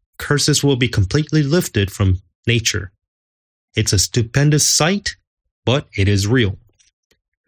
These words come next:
The Jews return to Palestine, and the desert shall rejoice and bloom as the rose. The new moon and the Sabbath will be observed again,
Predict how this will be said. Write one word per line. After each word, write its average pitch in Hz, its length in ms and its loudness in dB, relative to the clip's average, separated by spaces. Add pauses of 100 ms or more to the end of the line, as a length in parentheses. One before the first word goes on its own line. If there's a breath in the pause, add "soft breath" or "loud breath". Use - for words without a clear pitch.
(180)
The 107 80 2
Jews 135 400 0
return 147 360 2
to 147 100 2
Palestine, 110 880 0 (360)
and 104 140 2
the 98 60 2
desert 127 420 0
shall 120 240 0
rejoice 117 560 2
and 98 140 2
bloom 123 300 2
as 98 140 0
the 95 120 0
rose. 101 460 0 (840)
The 98 80 2
new 131 200 4
moon 151 360 4
and 147 120 2
the 127 60 2
Sabbath 156 460 -2
will 127 120 2
be 120 160 0
observed 104 440 2
again, 113 520 0